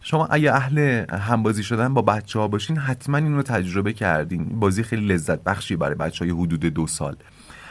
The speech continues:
در واقع در این فصل یالوم برای پیریزی نظراتش داره مرگاگاهی در دوره کودکی رو اثبات می‌کنه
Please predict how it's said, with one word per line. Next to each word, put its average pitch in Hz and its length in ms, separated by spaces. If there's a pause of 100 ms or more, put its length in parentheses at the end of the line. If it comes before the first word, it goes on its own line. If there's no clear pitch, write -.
(120)
در 202 140
واقع 202 200
در 196 200
این 170 160
فصل 175 440
یالوم 143 480
برای 135 340
پیریزی 117 880
نظراتش 78 1160 (680)
داره 120 220
مرگاگاهی 110 1040
در 131 180
دوره 95 380
کودکی 82 440
رو 110 100
اثبات 85 520
می‌کنه - 280